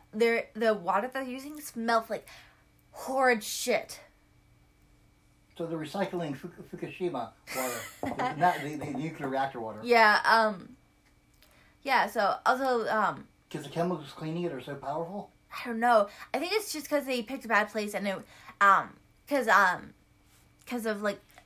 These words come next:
Speaker 1: people not being able to clean their water as much as normal, um, because of covid. Like, it smells shitty, so.
Speaker 2: Oh, yeah.
Speaker 1: Uh, yeah, so that's gonna be fun when you're doing your swim competition.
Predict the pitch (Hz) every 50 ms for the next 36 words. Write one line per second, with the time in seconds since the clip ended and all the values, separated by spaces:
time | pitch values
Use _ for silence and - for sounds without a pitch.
0 | - - - 277 277 226 247 233 226 226 220 208 226 220 220 214 214 208 208 202
1 | 196 202 208 208 208 202 - 214 214 196 196 190 185 165 170 175 185 202 226 254
2 | 262 277 277 - - - - - - - - 311 320 311 349 359 359 359 381 381
3 | - - - - _ - 214 214 208 202 196 - 214 208 208 208 - - 208 202
4 | 214 254 254 - - - _ _ - 202 - 208 208 202 - 214 202 190 190 -
5 | - 196 180 180 208 254 269 - - - 156 165 - - - 104 - - _ -
6 | 127 123 123 151 175 170 131 101 98 - - - _ _ _ _ _ _ _ _
7 | - - - - 208 220 277 320 311 262 226 196 190 208 233 - 240 208 190 190
8 | - 190 185 190 185 185 185 185 170 170 180 185 185 185 185 - 208 208 196 185
9 | - - 190 175 185 - - 180 180 - 269 311